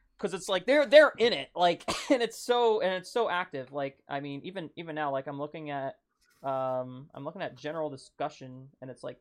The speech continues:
there, there's still a lot of active conversations going on right now.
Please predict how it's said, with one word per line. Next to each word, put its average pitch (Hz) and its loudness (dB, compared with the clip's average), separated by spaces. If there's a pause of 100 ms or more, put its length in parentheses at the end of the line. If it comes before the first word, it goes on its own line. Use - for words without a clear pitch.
there, 147 -8
there's 180 -12
still 175 -8
a - -6
lot 147 -6
of - -6
active 143 -12
conversations 135 -14
going 135 -10
on 131 -12
right 131 -12
now. 131 -12